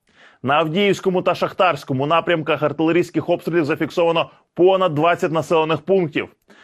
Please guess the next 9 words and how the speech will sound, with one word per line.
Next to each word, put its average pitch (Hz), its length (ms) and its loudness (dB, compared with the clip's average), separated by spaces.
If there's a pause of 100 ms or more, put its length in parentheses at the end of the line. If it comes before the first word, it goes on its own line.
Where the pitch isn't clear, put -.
(120)
Серед 156 260 0
них 175 220 0
Авдіївка, 143 560 0
Водяне, 147 480 0
Веселе, 139 440 2
Первомайське, 151 640 -2
Красногорівка, 147 720 0
Мар'їнка, 135 580 0
Богоявленка, 131 840 0